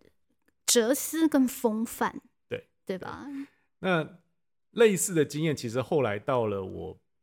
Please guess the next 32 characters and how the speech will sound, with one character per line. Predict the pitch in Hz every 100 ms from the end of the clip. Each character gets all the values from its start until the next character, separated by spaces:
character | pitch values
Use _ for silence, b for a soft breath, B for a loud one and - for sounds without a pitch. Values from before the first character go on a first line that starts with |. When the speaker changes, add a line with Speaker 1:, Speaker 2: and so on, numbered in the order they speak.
| _
Speaker 2:
呃， | 98 92 92 95 _ _ _ -
帮， | 131 127 127 127 127 - _ _
呃， | 107 101
鸿 | - 113
海 | 120 113 90 85
在 | - 113 98 98 - _ _ _ _ _ -
这 | 113
个， | 98 98 92 92 101 -
呃， | 98 98 113
成 | - 104 113
都 | 123 120 123
建 | - 123 107 98 95 - -
成 | - 107
都 | 123
厂 | 123 110 85 -
区 | - - 110
的 | 107 92
时 | -
候， | 85 101 85 -
Speaker 1:
是。 | - - 208 185
Speaker 2:
其 |
实 | 127 131
也 | 127
有 | 113
很 | 113
有 | 117 95
趣 | -
的 | 107
经 | 104 110 110
验， | 107
就 | 107
是， | 107 110 104